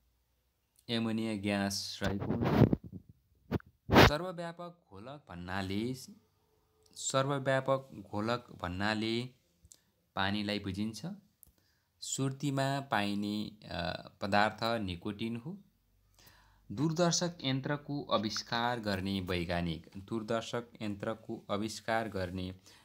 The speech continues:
वैज्ञानिक ग्यालिलियो ग्यालिली हुन्। प्रयोगात्मक विज्ञानका पिता भनेर, प्रयोगात्मक विज्ञानका पिता भनेर आर्किमेडिसलाई चिनिन्छ।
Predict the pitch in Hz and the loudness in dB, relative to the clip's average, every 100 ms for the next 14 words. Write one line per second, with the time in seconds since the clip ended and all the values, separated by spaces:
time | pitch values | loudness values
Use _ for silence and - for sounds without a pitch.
0 | _ 90 90 92 92 104 104 113 117 - | _ -6 -2 0 2 2 2 0 -2 -8
1 | _ - _ _ 87 85 101 107 101 101 | _ -20 _ _ -8 -2 -2 0 0 0
2 | 104 104 101 92 90 92 98 101 160 202 | -2 -4 -6 -4 -4 -2 -2 -2 -8 -10
3 | - _ _ _ _ _ _ _ _ _ | -18 _ _ _ _ _ _ _ _ _
4 | _ _ _ _ _ _ _ _ - - | _ _ _ _ _ _ _ _ -16 -16
5 | - - - - - - _ _ _ _ | -14 -14 -10 -4 -2 -4 _ _ _ _
6 | _ 123 156 180 185 185 185 160 123 117 | _ 2 2 0 -2 -2 -6 -4 -6 -6
7 | 131 156 165 156 156 160 135 127 147 143 | -4 -4 -2 -2 -4 -4 -8 -4 0 2
8 | 143 98 85 87 73 - - _ _ - | 0 0 0 4 2 0 -12 _ _ -2
9 | 113 117 120 - 123 113 101 98 113 110 | 0 2 0 -2 -10 -10 -10 -6 -4 -4
10 | 107 107 107 - - 110 98 85 85 80 | -4 -6 -6 -14 -4 -2 -2 -2 0 0
11 | 87 90 101 101 104 - 110 107 120 127 | 0 -4 -4 -2 -4 -6 -6 -6 -6 -6
12 | 127 | -8